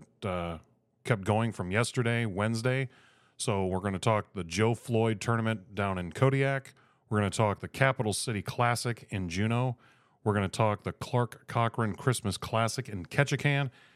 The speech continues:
And then we also have the Mountain City Basketball Invitational over at Mountain City, formerly A C S. Those all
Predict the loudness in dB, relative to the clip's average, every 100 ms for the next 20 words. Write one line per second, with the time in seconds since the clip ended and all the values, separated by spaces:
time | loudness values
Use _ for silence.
0 | _ _ 2 2 0 0 0 0 0 -2
1 | 0 0 0 -4 -12 -6 -8 -6 -6 -4
2 | 0 2 2 2 0 0 -2 -4 -2 0
3 | 0 0 0 0 0 -2 0 0 -2 -2
4 | -2 0 0 0 -2 0 -2 0 -2 -2
5 | -2 -2 -2 -4 -4 -2 -4 -6 _ _
6 | _ _ 0 2 2 0 0 -2 -4 -6
7 | -2 -2 -2 -2 -2 -2 -6 -12 _ _
8 | _ _ _ _ _ _ _ _ _ _
9 | _ _ _ _ 2 4 4 2 2 2
10 | -2 -4